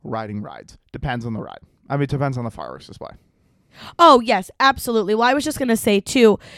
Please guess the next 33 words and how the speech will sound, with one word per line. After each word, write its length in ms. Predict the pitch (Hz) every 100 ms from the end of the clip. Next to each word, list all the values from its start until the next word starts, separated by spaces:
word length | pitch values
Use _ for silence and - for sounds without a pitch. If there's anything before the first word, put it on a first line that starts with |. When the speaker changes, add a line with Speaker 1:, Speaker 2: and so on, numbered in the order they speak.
| -
Speaker 2:
you 60 | 254
know, 120 | 240
we 300 | 214 220 269
camped 400 | - 285 240 233
out 160 | 220 208
for 140 | 220
Happily 360 | 208 196 196 190
Ever 160 | 180
After 320 | 185 180 - 185
for 100 | 185
the 100 | 185
first 320 | 190 185 -
time 200 | 185 185
that 140 | 180
we 120 | 180 180
went 260 | 180 -
back. 420 | 185 180 214 - _ - - -
I 120 | 277
think 260 | 349 339 269
now, 520 | 233 226 226 240 269
not 240 | 262 277
that 100 | 254
I 80 | 269
think 220 | 262 262 240
I 80 |
would 160 | 208 196
camp 320 | - 196 208
out, 300 | 269 302 381 -
but 100 | 240
I 100 | 226
think 280 | 226 233 233
I 160 | 214 208
would 420 | 208 196 190